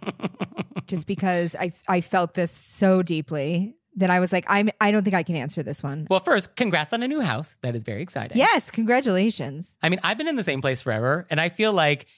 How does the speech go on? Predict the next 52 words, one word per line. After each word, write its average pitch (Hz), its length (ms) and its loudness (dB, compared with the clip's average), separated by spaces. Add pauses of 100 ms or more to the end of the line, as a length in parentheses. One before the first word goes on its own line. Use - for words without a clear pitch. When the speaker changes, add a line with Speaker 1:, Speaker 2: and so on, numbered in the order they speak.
Speaker 1:
it 185 140 0
took - 220 -2
me 262 120 0
nine 139 220 0
months 131 200 -4
to - 80 -6
pick 131 220 -4
a 123 60 0
wall 107 260 -4
color 160 460 -4 (100)
for 139 140 0
paint, 143 400 -2
and 160 100 -2
I 160 60 0
cannot 196 340 0
imagine 147 320 -2
starting 120 320 -4
over 120 180 -6
in 123 80 -4
a 117 60 -4
new 117 140 -4
house 143 280 0
and, 135 140 -6
like, 120 200 -6
picking 123 220 -4
it 120 80 -4
all 113 120 -2
over 113 180 -6
again. 175 320 -2 (180)
So 160 120 2
I 165 80 4
think 285 180 -2
I 320 60 6
would 190 120 2
just 175 180 -2
replicate 156 440 0
the 147 80 0
exact 123 400 -2
aesthetic 120 360 -6
I 107 80 -6
currently 127 320 -6
have 131 360 0 (200)
Speaker 2:
<laughs> - 180 -14
Speaker 1:
wherever 196 540 4
I 135 140 2
go, 123 120 -4 (640)
regardless 196 500 2
of 185 120 -2
the 180 120 2
architecture, 147 840 0 (160)
the 143 80 0
city. 131 540 0